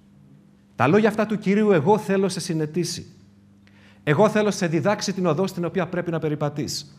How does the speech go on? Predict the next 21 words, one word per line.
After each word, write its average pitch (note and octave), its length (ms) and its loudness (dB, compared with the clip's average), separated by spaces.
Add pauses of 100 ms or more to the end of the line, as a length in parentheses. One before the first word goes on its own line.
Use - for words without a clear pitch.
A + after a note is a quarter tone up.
(600)
Εγώ D3+ 260 4
θέλω A3 280 4
σε F#3 100 -2
συμβουλεύει, E3+ 840 2
επί C3+ 200 -4
σε E3 180 -6
θέλει D#3 320 -4
στο D3 140 -8
οφθαλμός C3 500 -4
μου", E3 160 -6
μας C#3 160 -6
ταπεινώνουν, C3+ 640 -4
αδελφοί. F2+ 360 -10 (1500)
Και B2 140 -4
την C#3 180 -2
ίδια E3+ 340 4
ώρα, F3+ 400 0
δόξα E3 260 -6
στο D#3 140 -10
όνομά C#3+ 380 -4
του, F#3+ 260 -6